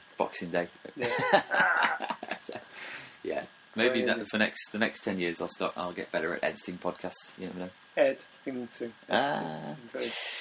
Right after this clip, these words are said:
Speaker 1: Um, have you got a resource to mention?
Speaker 2: Well, yeah, what I'm saying is, is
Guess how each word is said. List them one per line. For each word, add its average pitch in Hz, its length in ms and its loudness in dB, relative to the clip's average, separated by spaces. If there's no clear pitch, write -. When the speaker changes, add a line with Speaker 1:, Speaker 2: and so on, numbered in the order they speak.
Speaker 1:
Um, 117 380 8
have 117 100 -2
you 139 60 -2
got 190 120 8
a 190 40 6
resource 202 320 6
to - 60 -4
mention? 196 380 2
Speaker 2:
Well, 180 240 8
yeah, 180 180 10
what 185 240 8
I'm 170 100 0
saying 147 380 8
is, 107 560 0
is 143 440 4